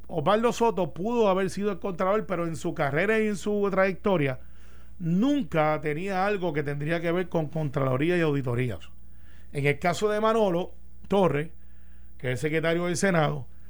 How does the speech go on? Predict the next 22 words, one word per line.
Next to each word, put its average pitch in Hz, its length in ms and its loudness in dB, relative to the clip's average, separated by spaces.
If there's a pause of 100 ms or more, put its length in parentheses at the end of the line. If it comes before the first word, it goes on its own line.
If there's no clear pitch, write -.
(160)
él 170 180 2
fue 220 320 2
Contralor 190 1040 2
Electoral. 135 760 -2 (640)
Él 165 280 0
hizo 247 320 2
auditoría. 147 680 0 (640)
De 139 180 4
hecho, - 280 -4 (200)
populares 139 580 -2
y 208 60 0
P 202 100 0
N 208 140 0
P, 175 260 0
que - 100 -4
aquí 143 280 0
es 151 80 6
el 165 140 4
hecho 170 260 -2
que 160 140 -2
quiero 151 200 2
plantear, 160 520 2